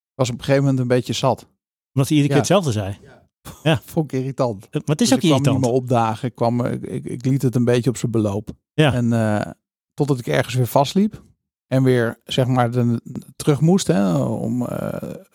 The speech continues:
Speaker 1: hulp te vragen, om, om even te delen.
Speaker 2: Ja.
Speaker 1: En toen kwam hij weer met hetzelfde antwoord.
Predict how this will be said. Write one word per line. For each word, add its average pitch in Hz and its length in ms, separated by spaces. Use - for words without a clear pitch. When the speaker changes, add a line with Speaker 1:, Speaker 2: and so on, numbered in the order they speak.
Speaker 1:
hulp 147 240
te 160 80
vragen, 151 420
om, 131 140
om 123 340
even 123 500
te 123 120
delen. 165 380
Speaker 2:
Ja. 147 260
Speaker 1:
En 131 120
toen 127 100
kwam 175 160
hij 139 100
weer 147 160
met 185 120
hetzelfde 175 420
antwoord. 180 560